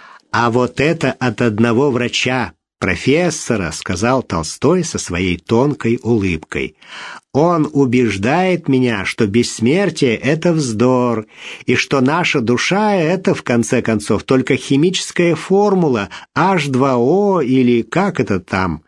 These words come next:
Он советует мне, чтобы поправиться, есть устриц, цыплят, пить Мадеру.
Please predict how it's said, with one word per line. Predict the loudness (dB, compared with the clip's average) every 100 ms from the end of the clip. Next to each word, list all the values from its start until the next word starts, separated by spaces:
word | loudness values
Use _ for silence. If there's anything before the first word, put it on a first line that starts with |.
| _ -16 -14 -12 0
Он | 2 2
советует | 2 2 2 2 0 2
мне, | 2 2
чтобы | 2 2 2 0 -4
поправиться, | -2 0 2 2 2 0 -2 -4 -6 -6 -14 -2
есть | 2 2 0 -4 -4
устриц, | 2 4 2 0 0 0 -2 -14
цыплят, | -8 -4 0 2 2 2 0 -2 -10 _ _
пить | 0 2 2
Мадеру. | 0 2 2 2 2 2 0